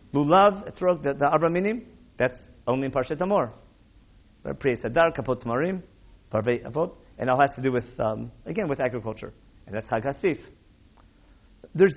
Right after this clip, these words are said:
there's no doubt the laws in Parshat Hamor relate to the solar calendar and the agricultural year. On those holidays, we're thanking God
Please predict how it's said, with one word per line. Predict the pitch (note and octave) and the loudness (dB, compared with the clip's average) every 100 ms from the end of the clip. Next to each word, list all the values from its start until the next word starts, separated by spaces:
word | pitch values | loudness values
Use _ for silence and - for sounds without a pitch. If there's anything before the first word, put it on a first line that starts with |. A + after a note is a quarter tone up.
| - | -2
there's | F3 F3+ | -6 0
no | A#3 C4 | 2 4
doubt | A#3+ E3 | 2 2
the | F3 | 2
laws | F#3+ G#3+ | 2 2
in | G3 | 2
Parshat | F3 - | 0 0
Hamor | D#3+ E3 | 0 0
relate | C#3 C3 C#3+ C#3+ | 2 0 -2 -2
to | C#3 | -4
the | B2 C3 C3 | -2 -4 -4
solar | - B2+ | 0 0
calendar | B2 C3 B2+ B2 C#3 D3 | 2 2 2 0 -2 -4
and | - | -6
the | A#2 | -4
agricultural | A#2 A2+ B2 - G#2+ | -2 -4 -6 -6 -4
year. | G#2 G#2 - - - - - _ _ - - - - - _ _ _ _ _ - _ _ _ - | -4 -8 -12 -20 -20 -20 -20 _ _ -20 -20 -20 -20 -20 _ _ _ _ _ -20 _ _ _ 6
On | G#3+ | 8
those | A#3 | 10
holidays, | F3+ E3+ D#3+ E3 C#3 | 10 10 10 6 2
we're | |
thanking | C3+ F#3+ F3+ F#3+ | 2 2 4 4
God | C#3+ A#2 D3+ F3+ | 6 6 4 -2